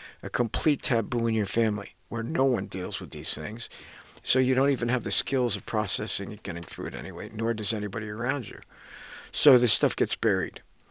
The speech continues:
Um, if it's the kind of thing that you express and, um, it, you co-, it comes out and you get punished for it, condemned or brutally criticized or put down,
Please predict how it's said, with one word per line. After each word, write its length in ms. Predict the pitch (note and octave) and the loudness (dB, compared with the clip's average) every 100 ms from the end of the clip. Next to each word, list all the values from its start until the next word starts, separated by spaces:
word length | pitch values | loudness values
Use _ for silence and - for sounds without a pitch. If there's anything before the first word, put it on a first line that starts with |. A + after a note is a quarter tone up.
| - - - - - | -20 -20 -20 -6 0
Um, 180 | G#2 - | 0 0
if 180 | A#2+ D3 | 0 0
it's 200 | - - | 2 4
the 120 | A#2+ | 4
kind 240 | D3+ D3 | 4 4
of 80 | C3 | 4
thing 220 | - C3+ | 0 0
that 160 | B2 A2 | 0 -2
you 180 | A2 G#2+ | -2 -4
express 920 | - - D#3 G3 C3 B2+ - - - - - - - - - _ | -4 -2 4 8 8 6 2 -2 -6 -14 -20 -18 -18 -18 -20 _
and, 600 | C3+ B2+ B2+ B2 A#2+ G#2+ - | 6 10 12 10 8 2 -2
um, 560 | G#2+ G#2+ F#2 F2+ F2 - - - - - | 2 2 2 -2 -6 -12 -20 -20 -12 -2
it, 180 | A#2+ | -2
you 120 | B2 A2+ | 0 0
co-, 200 | C3+ B2 | 2 4
it 180 | A2+ | 2
comes 260 | - B2 A2+ | 2 2 4
out 200 | C#3+ C3 | 2 2
and 180 | A2+ A#2 | 2 2
you 160 | A#2 A2+ | 2 2
get 400 | G#2+ G#2+ E2 - | 2 0 0 -2
punished 340 | F#3 E3+ G2 | 2 2 2
for 280 | - F2+ G2 - | -4 -6 -8 -10
it, 120 | - | -8
condemned 560 | A2+ G2+ C#3+ D3 G2 | -6 0 0 0 -2
or 140 | A2+ - - - | -6 -8 -10 -4
brutally 460 | C3+ A#2+ A2+ F#2 | 0 2 2 0
criticized 800 | - - C#3+ G#2 - - - - | -2 -2 0 0 0 -2 -8 -10
or 60 | G#2 | -10
put 260 | - F#2+ - | -4 -4 -2
down, 420 | C3 D3+ G2 | -2 -2 -4